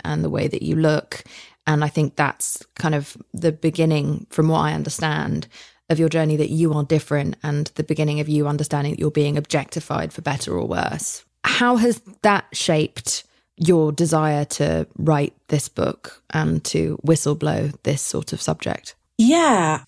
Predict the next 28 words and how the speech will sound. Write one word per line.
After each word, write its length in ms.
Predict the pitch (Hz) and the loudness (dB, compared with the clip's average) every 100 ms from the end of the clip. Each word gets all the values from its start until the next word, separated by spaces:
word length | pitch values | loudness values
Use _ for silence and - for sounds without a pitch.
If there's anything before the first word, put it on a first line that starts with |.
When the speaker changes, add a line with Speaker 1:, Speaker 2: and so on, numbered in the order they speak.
| - | -2
Speaker 2:
the 100 | 208 | 2
different 380 | 190 226 277 262 | 4 4 4 2
spaces 560 | - 208 202 208 190 151 | 4 2 2 2 0 2
I've 320 | 175 175 147 | 2 2 2
been 160 | 180 | 2
in 260 | 175 165 165 | 4 4 2
and 220 | 156 165 | 2 2
the 60 | 151 | 2
different 400 | 175 185 196 180 | 2 0 2 0
experiences 760 | 160 - 196 202 180 160 160 | 0 2 4 4 2 2 2
I've 160 | 156 143 | 2 4
had 320 | 165 151 143 | 2 2 2
of 160 | 147 139 | -2 2
being, 320 | 160 156 156 | 4 4 4
like, 320 | 143 143 - | 2 -2 -4
considered 680 | - 160 - 170 156 147 123 | 2 2 4 4 6 4 0
beautiful 720 | 160 180 165 - 156 143 - | 2 2 0 2 4 4 2
or 180 | 165 160 | 4 6
not, 520 | 165 160 139 - - - - - _ - | 6 4 2 -2 -6 -12 -20 -20 _ -8
r-, 120 | - - - | -8 -6 2
like, 340 | 196 214 240 | 4 6 4
really 380 | 247 262 294 285 | 4 4 4 4
gave 300 | 262 254 233 | 4 4 4
me 340 | 220 208 202 - | 4 4 0 0
a 80 | 190 | 0
strong 500 | - - 202 196 196 | 2 4 4 4 0
sense 580 | 196 208 185 160 156 - - | 0 2 4 2 0 -4 0
of 540 | 175 170 156 143 - | 4 4 4 0 -12